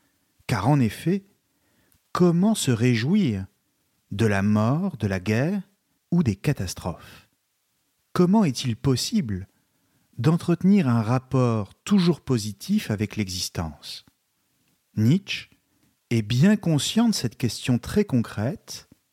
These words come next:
et il répond que déplorer les malheurs qui surviennent dans une vie d'homme, cela revient en réalité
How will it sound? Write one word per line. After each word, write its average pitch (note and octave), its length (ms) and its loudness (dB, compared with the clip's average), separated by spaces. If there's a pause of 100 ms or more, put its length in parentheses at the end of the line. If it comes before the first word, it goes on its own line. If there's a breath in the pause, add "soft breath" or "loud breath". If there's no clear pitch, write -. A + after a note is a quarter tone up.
(560)
et B2 120 2
il F#3+ 160 4
répond A#2+ 540 -2 (920)
que C#3+ 80 2
déplorer F#3+ 640 4
les C3 100 2
malheurs C3 500 2
qui - 140 -6
surviennent A2+ 640 0
dans G2+ 120 -2
une G2+ 220 0
vie F#2+ 160 -2
d'homme, G#2 480 -2 (840)
cela F3+ 320 2
revient C#3 440 0
en A#2 180 0
réalité G2+ 800 -4